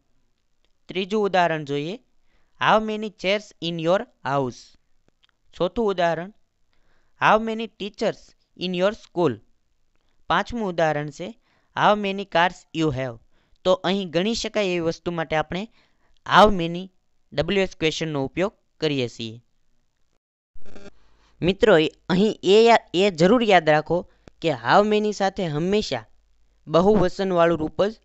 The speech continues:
આવશે. How many વડે જ્યારે પણ પ્રશ્ન પૂછવામાં આવે ત્યારે એની સાથે પ્લુરલ એટલે કે બહુવચન જ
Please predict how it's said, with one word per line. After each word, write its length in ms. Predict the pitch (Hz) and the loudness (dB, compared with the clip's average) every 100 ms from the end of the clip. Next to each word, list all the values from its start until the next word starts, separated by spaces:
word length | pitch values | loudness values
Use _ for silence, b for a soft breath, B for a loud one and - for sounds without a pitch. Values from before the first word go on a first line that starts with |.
| - _ | -20 _
આવશે. 460 | 147 147 - 107 110 _ _ _ _ _ | 2 2 0 -12 -20 _ _ _ _ _
How 160 | 123 165 196 | 0 2 0
many 200 | 196 196 | -4 -2
વડે 380 | 190 190 190 208 _ _ - | -2 -2 -4 -8 _ _ -8
જ્યારે 300 | 135 160 214 | 0 0 0
પણ 180 | 220 | -4
પ્રશ્ન 360 | 196 185 180 185 | -6 -6 -6 -10
પૂછવામાં 520 | - 165 180 175 170 - | -8 -6 -4 -4 -2 2
આવે 260 | 190 113 - _ _ - | 2 2 -6 _ _ -4
ત્યારે 200 | 160 170 | -2 -2
એની 240 | 151 180 | -4 -6
સાથે 420 | - 190 190 117 - _ _ - | -2 -2 -2 -10 -12 _ _ -4
પ્લુરલ 380 | 175 202 165 113 - | 2 4 2 0 -12
એટલે 220 | 131 170 | -12 -8
કે 120 | 180 | -4
બહુવચન 600 | 175 151 165 165 - 160 | -2 0 2 0 0 -4
જ 100 | 175 | -4